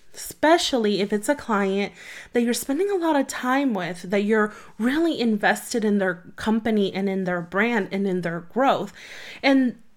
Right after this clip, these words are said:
I wanna say that this is really an internal culture too, because here at Soverve, our clients, they really become part of who we are. And that is just written all over our mission statement. It's written all over our values,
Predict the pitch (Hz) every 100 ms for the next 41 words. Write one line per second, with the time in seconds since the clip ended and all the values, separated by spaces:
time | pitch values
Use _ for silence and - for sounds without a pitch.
0 | - 262 269 320 427 453 - 277 277 240
1 | 214 247 254 349 330 247 202 202 214 240
2 | - 196 185 185 - 175 196 240 233 -
3 | 170 170 175 - 302 285 - 320 311 311
4 | 240 - 233 - 277 277 277 277 - 220
5 | 196 202 190 170 170 - 294 285 214 202
6 | 208 - - - - - 240 240 202 240
7 | 269 294 285 233 226 - - 233 220 220
8 | 214 208 - 233 226 220 220 220 208 196
9 | 170 208 220 269 311 - - - - 226
10 | 226 247 240 - 214 - 196 214 202 202
11 | - 190 196 190 185 180 185 180 180 196
12 | 277 - 262 247 - 254 233 240 233 175
13 | - - 196 190 196 196 196 190 196 180
14 | 190 175 170 170 185 269 277 202 190 185
15 | 196